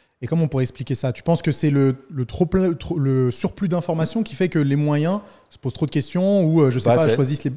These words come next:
Speaker 1: ou pas assez ?
Speaker 2: Bah, les moyens, en fait, ils sont submergés d'infos et ils ont peut-être pas la capacité, la maturité de, de
Speaker 1: Faire
Speaker 2: faire
Speaker 1: le
Speaker 2: le tri.
Speaker 1: tri. Mhm.
Speaker 2: Tandis que, ou les capacités même, tu vois, tout simplement, euh, intellectuelles. Je veux dire, c'est pas un gros mot, hein, on n'a pas tous les mêmes capacités.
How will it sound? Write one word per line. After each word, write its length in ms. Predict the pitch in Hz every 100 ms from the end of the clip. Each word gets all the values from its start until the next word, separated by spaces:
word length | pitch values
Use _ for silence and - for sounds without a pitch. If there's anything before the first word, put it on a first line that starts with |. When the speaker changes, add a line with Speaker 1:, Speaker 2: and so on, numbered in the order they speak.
| -
Speaker 1:
ou 80 | 135
pas 120 | 151
assez ? 200 | 151 196 - - _ -
Speaker 2:
Bah, 100 | 123
les 120 | 131
moyens, 320 | 147 147 165
en 40 |
fait, 360 | - 151 147 127 -
ils 60 | 127
sont 140 | 131
submergés 520 | - 160 147 143 143
d'infos 440 | 135 135 147 151 127 - - _
et 280 | - 107 107 104 107 104
ils 120 | -
ont 60 | 120
peut-être 200 | 127 104
pas 100 | 143
la 80 | 127
capacité, 520 | 127 131 - 123 139
la 80 | 117
maturité 560 | 117 - 120 117 127
de, 380 | 104 101 98 92 - _ _ _ _ _ -
de 40 |
Speaker 1:
Faire 100 | 139
Speaker 2:
faire 100 | 113
Speaker 1:
le 60 | 101
Speaker 2:
le 60 |
tri. 100 | 156
Speaker 1:
tri. 80 | 285 - _ 107
Mhm. 120 | 139 143 _ -
Speaker 2:
Tandis 240 | 135 160
que, 300 | - 127 117 143
ou 80 |
les 80 | 113
capacités 480 | 120 117 113 120 127
même, 220 | 120 117
tu 140 | 104 117
vois, 120 | 120
tout 80 | -
simplement, 540 | 95 110 117 113 98
euh, 140 | 92 92 - - - _ _
intellectuelles. 420 | - 104 - 226
Je 40 | 156
veux 40 |
dire, 80 | 104
c'est 100 | 113
pas 140 | 107
un 60 | 101
gros 140 | 101
mot, 180 | 156 220
hein, 160 | 123 107 -
on 40 | 98
n'a 80 | 101
pas 100 | 107
tous 160 | 113
les 80 | 110
mêmes 100 | 101
capacités. 520 | 104 - - 104 240